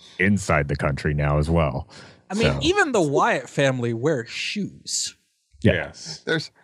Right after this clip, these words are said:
Speaker 4: there's, there's going to be some, uh, there's going to be a little bit of character racism all up in a bitch every so often in wrestling, and that's just
Speaker 2: Yeah.
Speaker 4: what we got.
Speaker 2: It,
Speaker 1: And
Speaker 2: it
Speaker 1: I, I
Speaker 2: happens.
Speaker 1: guess
Speaker 2: It
Speaker 1: the reason why it
Speaker 2: happens.
Speaker 1: never struck me with the Wyatt family is just 'cause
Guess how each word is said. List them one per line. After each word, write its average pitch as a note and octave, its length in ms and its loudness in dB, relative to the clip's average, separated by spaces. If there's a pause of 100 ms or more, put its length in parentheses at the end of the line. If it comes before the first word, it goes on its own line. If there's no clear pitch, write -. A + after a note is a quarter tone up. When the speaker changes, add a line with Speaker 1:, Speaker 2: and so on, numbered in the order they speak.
(140)
Speaker 4:
there's, F3+ 260 -2 (480)
there's G#3 220 2
going G#3+ 340 2
to F#3+ 80 4
be F#3 260 2
some, F3 320 2
uh, D#3 280 2 (360)
there's F3 180 2
going G3 320 2
to F#3 60 4
be F3 440 0 (200)
a E3 60 4
little E3 240 2
bit E3 160 0
of D3 100 0
character D#3 400 0
racism C3 720 0 (380)
all D#3 240 4
up D#3 180 4
in D3 100 2
a C#3 40 0
bitch C#3+ 420 0 (100)
every D3 360 2
so C3+ 240 2
often C#3 420 2
in C3 140 -2
wrestling, D3+ 560 2
and E3 160 2
that's F3 260 2
just G#3 220 2
Speaker 2:
Yeah. A3 80 0
Speaker 4:
what - 160 0
we C#3+ 80 -2
got. - 280 0 (380)
Speaker 2:
It, - 140 -2
Speaker 1:
And C#3 100 4
Speaker 2:
it A#3 100 2
Speaker 1:
I, - 40 0
I - 20 0
Speaker 2:
happens. C#3 300 0
Speaker 1:
guess - 380 -2 (100)
Speaker 2:
It C#3+ 180 -6
Speaker 1:
the D3 60 6
reason E3 280 4
why B2+ 120 6
it A2+ 40 4
Speaker 2:
happens. G#2 100 0
Speaker 1:
never F2+ 180 4
struck G#2+ 320 0
me F2+ 80 2
with E2 140 0
the C#2+ 40 -8
Wyatt E2+ 340 2
family D2 320 -4
is C#2 120 -6
just D2+ 180 -4
'cause D2 320 0